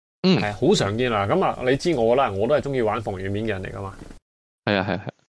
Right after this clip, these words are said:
Speaker 2: 好多人問我：「喂，點樣可以硬啲？」我即刻拗晒頭。我唔係唔知點樣砌到隻人硬啲啊。你要硬啲嚟做乜先？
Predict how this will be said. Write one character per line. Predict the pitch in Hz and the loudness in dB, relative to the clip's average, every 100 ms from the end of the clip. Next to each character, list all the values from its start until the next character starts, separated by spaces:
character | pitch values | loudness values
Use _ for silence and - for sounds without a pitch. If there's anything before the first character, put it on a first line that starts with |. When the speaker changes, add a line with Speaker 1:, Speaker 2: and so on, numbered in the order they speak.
| _ _ | _ _
Speaker 2:
好 | 185 | 0
多 | 214 | 2
人 | 135 | 2
問 | 110 | 0
我： | 110 131 | -2 -2
「喂， | 107 | -4
點 | 120 | -4
樣 | 139 | -4
可 | 131 | -4
以 | |
硬 | 117 95 92 | -2 -4 -4
啲？」 | 110 - _ _ _ _ _ _ _ _ | -10 -12 _ _ _ _ _ _ _ _
我 | 113 139 | -2 0
即 | 156 | 0
刻 | 160 | 0
拗 | 151 | 2
晒 | 147 117 | 2 0
頭。 | 104 92 - _ _ _ - | -2 -8 -14 _ _ _ -2
我 | 180 | 0
唔 | 139 | 0
係 | 107 120 | -2 -6
唔 | 98 | -6
知 | 98 202 | -4 0
點 | 160 | 0
樣 | 170 | 0
砌 | 170 131 | -2 -2
到 | 113 | 0
隻 | 110 | 0
人 | 95 | -2
硬 | 95 90 95 | -4 -8 -6
啲 | 127 101 | -4 -4
啊。 | - _ _ _ _ _ | -8 _ _ _ _ _
你 | 131 151 | 0 2
要 | 175 | 2
硬 | |
啲 | 156 113 | 0 -4
嚟 | 117 147 | -4 -4
做 | 101 101 | -2 -4
乜 | 120 | -2
先？ | 131 139 131 95 | -2 -2 -4 -6